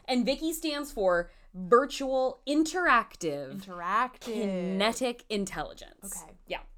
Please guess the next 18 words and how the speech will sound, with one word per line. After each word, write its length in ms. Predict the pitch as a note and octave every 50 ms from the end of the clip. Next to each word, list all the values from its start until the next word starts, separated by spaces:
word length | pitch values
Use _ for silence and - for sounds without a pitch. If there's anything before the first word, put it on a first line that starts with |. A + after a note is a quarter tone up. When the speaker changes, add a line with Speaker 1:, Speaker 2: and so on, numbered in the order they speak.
| - - - - - - -
Speaker 2:
Okay, 240 | - B3 F4+ D#4+ - - - -
okay, 180 | A#3 - G3+ F#3+
okay. 220 | - - - - - _ _ _ _
That's 160 | - G3 G3
good 140 | - G3+ F#3+ -
to 100 | - F#3+
know. 60 | - -
Speaker 1:
Yeah. 140 | - F3 - - _ _ _ _ _ _ _ _ _ _ _ _
Speaker 2:
So, 340 | _ - C4+ B3+ A#3+ A3+ A3 -
one, 400 | - G3+ A3 G#3+ G3 - - - - - _ _ _ _ _ _ _ _ - - _ _ _ _ _ - - - - - - -
a 80 | A#3
robot 460 | A#3 A#3 A#3 A#3+ A#3+ C4 B3+ A#3 -
may 320 | G#3 G3+ G#3 G#3 G#3 A#3+ C#4
not 280 | B3+ B3 A3+ A3+ A3+ -
injure 360 | - A3 A3 A3 G#3 A3 G#3
a 60 | G3+ G3
human 340 | G3 G#3 G3 G3 G#3 G#3+
being 420 | G3+ G3 F3+ E3 D#3+ E3+ G3 G#3+